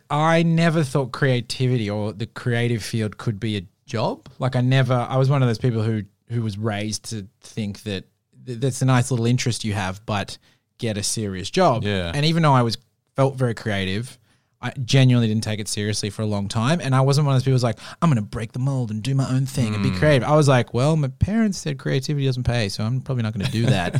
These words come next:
Speaker 2: <laughs>
Speaker 1: But I would sort of tinker and write and, you know, I'd write little plays and I kinda had all these little funny, fun things going on.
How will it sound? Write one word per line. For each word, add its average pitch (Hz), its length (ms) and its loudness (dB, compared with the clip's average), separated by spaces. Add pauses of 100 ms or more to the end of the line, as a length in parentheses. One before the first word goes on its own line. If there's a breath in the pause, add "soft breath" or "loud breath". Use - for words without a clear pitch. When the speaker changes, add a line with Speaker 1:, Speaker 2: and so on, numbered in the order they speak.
(160)
Speaker 2:
<laughs> 135 160 -4
Speaker 1:
But 147 120 4
I 139 60 4
would 139 140 2
sort 143 200 0
of 135 100 -2
tinker 151 380 0
and 113 160 -2
write 131 360 0
and, 110 160 0
you 113 100 0
know, 110 100 -2
I'd 107 100 -4
write 110 240 -8
little 101 180 -8
plays 107 540 -4
and 104 120 -4
I 95 100 -6
kinda 110 240 -6
had 101 160 -8
all 104 80 -4
these 98 160 -6
little 98 160 -6
funny, 98 420 -6
fun 101 180 -10
things 147 200 0
going 117 160 0
on. 71 100 -6